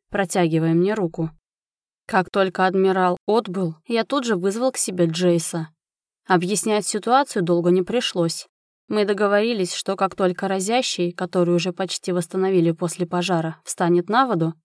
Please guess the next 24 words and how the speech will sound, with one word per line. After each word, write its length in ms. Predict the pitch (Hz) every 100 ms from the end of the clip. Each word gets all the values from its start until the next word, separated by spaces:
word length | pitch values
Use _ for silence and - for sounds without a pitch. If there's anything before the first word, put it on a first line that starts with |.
| _ 208
мы 100 | 214
с 80 |
командой 500 | - 208 214 254 202
отплывём 420 | 165 - 196 196 180
вместе 420 | 208 247 - 175
с 40 |
частью 420 | - 208 214 -
Северного 500 | - 180 165 165 170
флота 360 | 170 190 220 170
на 140 | 165
Лорос. 460 | 175 175 165 165 - _ _ _ _ _ _ -
Я 180 | 202
был 180 | 185 208
уверен, 400 | 214 226 247 185
что 200 | 175 190
именно 300 | 180 185 185
разящий, 680 | 190 190 233 254 - 165 160 _ -
оснащённый 680 | 180 185 180 - 185 175
кристаллами 640 | 175 180 - 190 165 160 170
Хаара, 600 | - 220 240 185 165 160 _ _ -
которые 440 | 214 226 196 175
мне 180 | 180 175
посчастливилось 800 | 190 - 226 226 190 175 170 190
раздобыть, 640 | 175 185 208 190 165